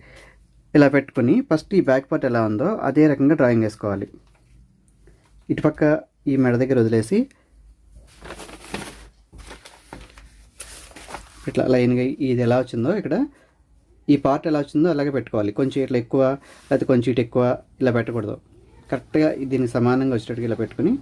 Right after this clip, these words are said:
పై వరకు గీత కొట్టుకోవాలి. ఇట్లా కింద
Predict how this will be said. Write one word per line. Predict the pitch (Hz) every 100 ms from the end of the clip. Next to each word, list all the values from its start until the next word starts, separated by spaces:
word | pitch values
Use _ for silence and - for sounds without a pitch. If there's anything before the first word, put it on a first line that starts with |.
| - - - -
పై | 143 131
వరకు | 127 123 147
గీత | 123 113
కొట్టుకోవాలి. | 104 107 101
ఇట్లా | 104 110 - - - - - - - - - - - - - - - -
కింద | 160